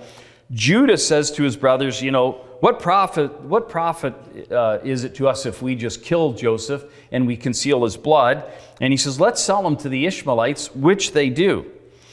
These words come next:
Now, after Joseph is gone, the baby of the family is Benjamin, and he becomes his father's favorite.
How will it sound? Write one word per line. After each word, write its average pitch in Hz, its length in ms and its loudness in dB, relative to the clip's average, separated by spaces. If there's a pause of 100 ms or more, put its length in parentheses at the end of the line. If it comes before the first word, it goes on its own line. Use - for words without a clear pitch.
(180)
Now, 135 140 4
after 170 340 0
Joseph 165 560 0
is 120 160 0
gone, 127 640 0
the 117 120 0
baby 151 840 -2
of 123 160 2
the 123 100 -4
family 123 720 -4
is 123 180 -4
Benjamin, 147 560 2
and 139 120 0
he 165 100 2
becomes 139 440 -4
his 123 180 -8
father's 110 420 -2
favorite. 92 400 -8